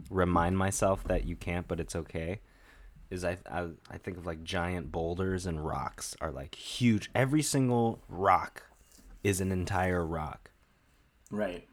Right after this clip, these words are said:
Speaker 1: But every single rock is just a tiny crumb on this, right? It's just a shard of what used to be.
Speaker 2: Right.
Speaker 1: So it's like, yeah, it's both.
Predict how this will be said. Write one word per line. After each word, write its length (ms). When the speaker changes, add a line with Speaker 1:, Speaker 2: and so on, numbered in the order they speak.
Speaker 1:
But 280
every 260
single 320
rock 480
is 160
just 300
a 80
tiny 400
crumb 420
on 140
this, 340
right? 220
It's 160
just 260
a 20
shard 560
of 280
what 180
used 320
to 60
be. 260
Speaker 2:
Right. 360
Speaker 1:
So 140
it's 160
like, 220
yeah, 180
it's 140
both. 340